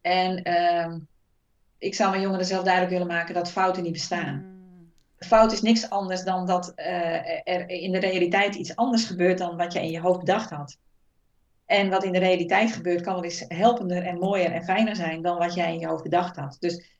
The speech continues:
Speaker 1: probeer los te laten wat jij denkt hoe het zou moeten zijn. En, eh, leef het leven in zijn ontvangen, eh, ontvang het en, en kijk wat de realiteit jou te bieden heeft. En, eh, fouten maken bestaan niet.
Speaker 2: Wauw,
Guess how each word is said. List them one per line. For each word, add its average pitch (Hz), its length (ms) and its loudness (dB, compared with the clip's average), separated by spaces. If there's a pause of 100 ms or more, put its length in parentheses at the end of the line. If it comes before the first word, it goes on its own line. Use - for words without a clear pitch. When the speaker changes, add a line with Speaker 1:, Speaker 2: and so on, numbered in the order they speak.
(120)
Speaker 1:
probeer 185 340 4
los 214 220 2
te 208 80 -2
laten 185 440 -2
wat 180 160 -2
jij 160 380 -6
denkt 196 420 -4
hoe 185 240 -6
het 185 100 -4
zou 175 180 0
moeten 220 200 0
zijn. 180 400 -2 (840)
En, 185 260 0
eh, 170 720 -2 (100)
leef 226 260 2
het 175 120 -8
leven 175 420 2
in 175 120 -8
zijn 175 160 -10
ontvangen, 180 560 -4
eh, - 340 -2
ontvang 180 360 2
het 160 200 -4
en, 170 160 -6
en 170 220 -8
kijk 190 260 2
wat 175 120 -4
de 180 60 -4
realiteit 160 540 0
jou 160 160 -6
te 147 100 -12
bieden 175 280 0
heeft. 135 400 -10
En, 156 240 -16
eh, 151 200 -14 (360)
fouten 180 260 -6
maken 160 280 -4
bestaan 156 340 -8
niet. 151 200 -12
Speaker 2:
Wauw, 185 440 -12